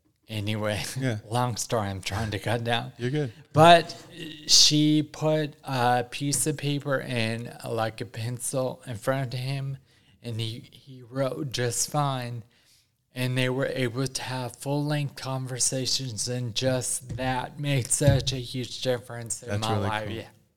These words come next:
Speaker 2: That's really cool. That's cool. I never, the correlation between the spec-, like, when you say being on the spectrum, like, almost like the autistic, like, kinda.
Speaker 1: Yeah. So people think that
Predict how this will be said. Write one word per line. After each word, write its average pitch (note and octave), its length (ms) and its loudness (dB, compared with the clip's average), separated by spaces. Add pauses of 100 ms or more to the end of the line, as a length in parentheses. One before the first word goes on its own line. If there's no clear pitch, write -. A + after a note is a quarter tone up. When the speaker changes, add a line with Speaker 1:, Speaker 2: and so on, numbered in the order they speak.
(160)
Speaker 2:
That's G#2 200 -4
really G2+ 220 0
cool. F2+ 300 -6 (720)
That's A2 140 -6
cool. A2+ 180 0
I B2 80 4
never, C3+ 540 4
the A#2 80 -2
correlation A#2+ 560 2
between A2 640 -2
the G2 240 -2
spec-, A2+ 360 -2
like, G#2 280 -4
when A2+ 120 -4
you B2 60 2
say A#2+ 160 4
being A2+ 260 0
on A2 120 2
the G2 40 0
spectrum, G#2+ 360 0
like, G2+ 160 0
almost G#2+ 200 2
like G#2 120 0
the G#2 60 -2
autistic, A2 680 0
like, A2 200 -2
kinda. A#2 200 -10 (200)
Speaker 1:
Yeah. E3+ 340 -6 (180)
So E3+ 460 0
people D#3+ 640 -2
think D3 460 -4
that C3+ 520 -2